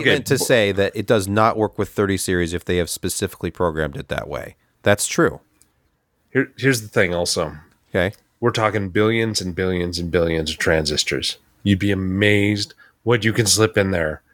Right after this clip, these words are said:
Speaker 2: from going from eight nanometers to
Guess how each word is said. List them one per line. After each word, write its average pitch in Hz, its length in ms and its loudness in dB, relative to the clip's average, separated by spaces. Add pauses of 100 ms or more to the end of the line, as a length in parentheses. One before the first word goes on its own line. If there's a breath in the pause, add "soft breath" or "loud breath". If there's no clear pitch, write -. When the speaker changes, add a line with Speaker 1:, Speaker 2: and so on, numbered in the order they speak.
(160)
Speaker 2:
from 95 160 -4
going 101 240 4
from 90 220 -4
eight 147 140 2
nanometers 123 840 2 (540 loud breath)
to 101 500 2